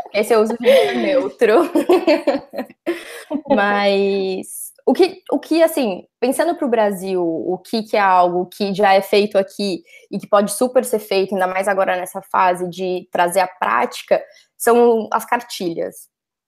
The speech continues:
E é, isso é uma coisa que a gente super desenvolve pra empresas no Brasil, que é isso, é trazer o co-, as, porque não, muitas das coisas que a gente fala e faz,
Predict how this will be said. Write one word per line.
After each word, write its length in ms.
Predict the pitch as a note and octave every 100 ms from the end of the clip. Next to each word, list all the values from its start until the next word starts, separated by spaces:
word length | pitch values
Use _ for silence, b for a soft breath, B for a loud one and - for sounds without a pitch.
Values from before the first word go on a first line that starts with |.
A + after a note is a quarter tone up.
| _ _
E 120 | - A3
é, 240 | G3 - -
isso 200 | G#3+ G#3+
é 40 |
uma 100 | G#3
coisa 180 | G#3 G3
que 80 | G3
a 40 |
gente 200 | F#3+ G3
super 220 | - G3
desenvolve 1500 | F#3+ F3+ F3+ F#3+ F3 E3+ F#3 G3 F#3+ G#3 G3+ G3+ F#3+ F#3 - -
pra 140 | G3+
empresas 380 | G3 G3 F#3 F#3+
no 100 | G3+
Brasil, 500 | G3 G3 F#3 F#3 A3 B B B B
que 80 | -
é 80 | E4+
isso, 200 | E4 D4+
é 40 |
trazer 520 | A3 A3+ A3+ G#3 A#3+ C4
o 80 | A#3
co-, 320 | - - A#3 - _ _ _ -
as, 180 | A3+ - _ _
porque 200 | - D4+
não, 120 | G4 G#4 -
muitas 360 | C4 F4 B4 E4+
das 180 | C4 -
coisas 520 | - G#3 F#3+ F#3+ F#3
que 80 | G3
a 60 |
gente 380 | F#3 F3+ F3 F#3
fala 480 | - - G#3 A3 G3
e 80 | F#3
faz, 840 | - A3 C4 B3+ F#3+ G#3 - -